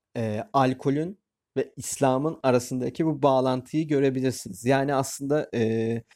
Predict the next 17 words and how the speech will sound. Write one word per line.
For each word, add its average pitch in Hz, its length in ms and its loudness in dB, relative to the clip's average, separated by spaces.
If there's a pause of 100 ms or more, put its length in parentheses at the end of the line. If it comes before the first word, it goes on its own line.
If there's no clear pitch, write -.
(720)
hatırladığım 160 760 2
kadarıyla 135 600 0
da 135 80 0
şöyle 147 420 0
bir 117 180 -8
bilgi 107 360 -2
var. 143 260 -2 (880)
İslamiyet'te 156 1000 0
içki - 320 -8
içmek 156 540 -2 (400)
yasak 175 340 2
olduğu 156 300 2
için 185 460 -6 (340)
aslında 151 680 -2
bu 170 320 2
üretilen 143 640 0
alkolleri 131 800 0